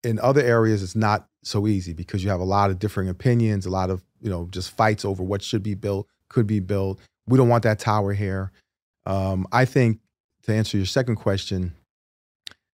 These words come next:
th-, generally, depending, different municipalities have different requirements about how much affordable housing should be built. And usually what happens is it's tied to some type of tax abatement or some type of government funding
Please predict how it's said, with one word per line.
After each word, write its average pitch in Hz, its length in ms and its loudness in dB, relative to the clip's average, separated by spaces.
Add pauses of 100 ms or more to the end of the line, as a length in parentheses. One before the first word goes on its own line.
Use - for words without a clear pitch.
(160)
th-, 107 180 -8 (880)
generally, 131 560 4
depending, 123 600 0 (160)
different 139 320 4
municipalities 104 600 2
have 90 100 -4
different 90 260 -4
requirements 87 460 -4
about 78 180 -8
how 90 100 -6
much 82 160 -8
affordable 82 400 -8
housing 80 300 -10
should 80 220 -10
be 80 100 -12
built. 78 340 -16 (480)
And 104 120 0
usually 123 320 6
what 107 140 4
happens 101 480 2
is 90 380 -4 (580)
it's 104 180 -4
tied 107 340 2
to 98 80 -4
some 98 140 -4
type 90 200 -2
of 87 80 -10
tax 98 320 -2
abatement 92 580 -2 (100)
or 98 140 -2
some 92 180 -6
type 92 260 -4
of 90 120 -10
government 92 380 -4
funding 85 580 -4